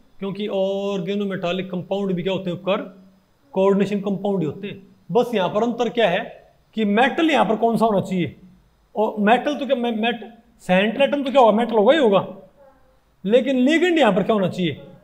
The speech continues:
Organic। Organic जैसे कि इथाइलिन, सीएच two double bond सीएच टू। मतलब at least एक क्या हो, या मेरे पास क्या हो? metal के साथ क्या हो भाई? सीएच टू,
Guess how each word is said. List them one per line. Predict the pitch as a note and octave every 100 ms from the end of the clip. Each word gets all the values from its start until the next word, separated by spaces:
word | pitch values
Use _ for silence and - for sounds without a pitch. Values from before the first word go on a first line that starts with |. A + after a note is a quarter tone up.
| -
Organic। | G3 F#3 D3 D#3+ D3+ C#3+ - - _ _ _ _ F#3+
Organic | F#3+ A3 A#3 F#3
जैसे | A3 A#3
कि | G3 C#4+ E4+ - - _ _ _ _ _ _ _ -
इथाइलिन, | G#3+ G#3+ G#3+ G#3 G3+ F3 C#3 - - - - - -
सीएच | - A3 A3+ A3
two | B3 F4 - - - - _ _ _
double | F3+ G3 G#3
bond | G#3+ B3 E4 - - -
सीएच | F#3 E3+ - -
टू। | D3 - _ _ _ -
मतलब | G#3 A3
at | A#3 C4 D4
least | C#4 C4+ B3 - - - _ -
एक | A#3+ C4 B3+
क्या | A3
हो, | F3
या | F#3 B3
मेरे | B3
पास | B3 A#3 -
क्या | A3+
हो? | F3 - - - _ -
metal | F3+ G#3 A3+ - B3
के | A3+
साथ | G3
क्या | A3
हो | G3+
भाई? | F3 C#3+ - - -
सीएच | - A3 A#3 A3+ -
टू, | C4 F4 -